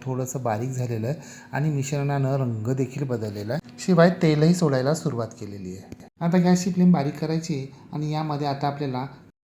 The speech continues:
चार टेबलस्पून किंवा पाव वाटी काजू आणि मगज बी यांची पेस्ट घालायची आहे आणि ती व्यवस्थित मिक्स करून घ्यायची आहे. ही पेस्ट तयार करण्यासाठी आपल्याला दहा बारा काजू, एक टेबलस्पून मगज बी पाच मिनिटं गरम पाण्यामध्ये उकळत ठेवायचे.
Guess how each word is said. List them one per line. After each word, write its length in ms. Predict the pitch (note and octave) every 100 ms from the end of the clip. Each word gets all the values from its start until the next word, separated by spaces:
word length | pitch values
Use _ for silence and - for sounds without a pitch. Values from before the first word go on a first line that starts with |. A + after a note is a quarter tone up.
| _ -
चार 200 | F3+ F3+
टेबलस्पून 500 | G3 F3+ F3+ - E3+
किंवा 220 | E3 F3
पाव 240 | F3 D#3 D#3
वाटी 240 | E3 D#3 D#3
काजू 340 | D#3 C#3 C#3+
आणि 140 | C#3+
मगज 340 | C#3+ C#3 C3 C3
बी 140 | C3+ D3
यांची 240 | A#2+ G#2+
पेस्ट 280 | - A#2+ A#2
घालायची 440 | A#2 C#3 C#3 C3
आहे 80 | A#2+ - - -
आणि 160 | C#3+ D#3+
ती 180 | E3 D3+
व्यवस्थित 640 | C#3+ A#2+ B2+ - - D#3
मिक्स 260 | C3+ C3+ -
करून 200 | B2+ A2
घ्यायची 380 | G#2+ G2+ - F2+
आहे. 100 | F2+ - _ -
ही 120 | F#3+
पेस्ट 280 | F#3+ G3+ G3
तयार 160 | F3 D#3+
करण्यासाठी 420 | E3 D#3+ D#3 D#3+
आपल्याला 260 | D#3 D3 C#3
दहा 160 | A#2+
बारा 220 | B2 B2
काजू, 340 | A#2+ A#2 A2 D#3+ F3 - -
एक 180 | C#3+ C#3
टेबलस्पून 460 | C3+ B2 A#2+ B2 A#2+
मगज 360 | A#2 A2 A#2
बी 120 | B2 B2 -
पाच 220 | F3 F3+ G3
मिनिटं 260 | F3+ F#3
गरम 180 | D#3+ D#3
पाण्यामध्ये 460 | D3+ D#3 D#3 D3+ D3
उकळत 300 | C3 B2+ A#2+
ठेवायचे. 420 | A#2 A2+ A2